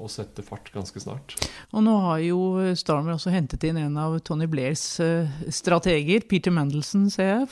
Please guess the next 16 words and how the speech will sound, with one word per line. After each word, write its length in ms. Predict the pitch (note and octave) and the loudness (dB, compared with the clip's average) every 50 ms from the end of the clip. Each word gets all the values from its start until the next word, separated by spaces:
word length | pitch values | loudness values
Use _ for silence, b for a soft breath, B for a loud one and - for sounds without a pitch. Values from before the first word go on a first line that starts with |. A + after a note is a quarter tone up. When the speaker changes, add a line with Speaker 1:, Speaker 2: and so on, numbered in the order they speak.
| - | -6
Speaker 2:
som 340 | - A3 G#3 G3+ G3+ G3+ G3 F#3+ F#3 | -4 -2 0 0 2 0 0 -2 -2
skal 160 | - G3 G3+ | -2 0 2
forsøke 400 | G3+ G#3+ - G#3 F3+ E3+ - G3 | 2 4 4 4 4 4 2 2
å 60 | G3 | 2
hjelpe 260 | F#3+ E3+ D#3+ - D#3 | 2 2 0 0 -2
han 80 | D#3+ D#3+ | 0 0
litt 300 | F3+ G3 - - - - | 0 -2 -2 2 4 4
med, 400 | F#3+ F#3 F3+ F3+ F3+ F3+ F3+ F3 | 6 6 4 4 2 2 2 2
med 240 | F3+ F3 E3+ F3 F3 E3+ | 2 2 2 2 2 2
den 80 | E3+ E3+ | 2 2
politikken 480 | - F#3 F3 - E3+ E3 - E3+ E3+ F3 | 2 0 0 2 0 0 0 0 2 2
han 140 | F3 E3+ E3 | 2 2 2
nå 80 | D#3+ E3+ F3+ | 2 2 2
må 140 | E3+ D#3+ D#3+ D#3+ E3 D#3+ - | 2 2 2 0 0 0 -2
presentere 480 | E3+ - - E3+ E3 - D3+ C#3 D3 | -2 -2 -2 -2 0 0 0 -2 0
fremover. 480 | D3+ E3 D3+ C#3+ C#3+ C#3 D3+ G3 A#3+ | 0 0 0 0 0 0 0 0 0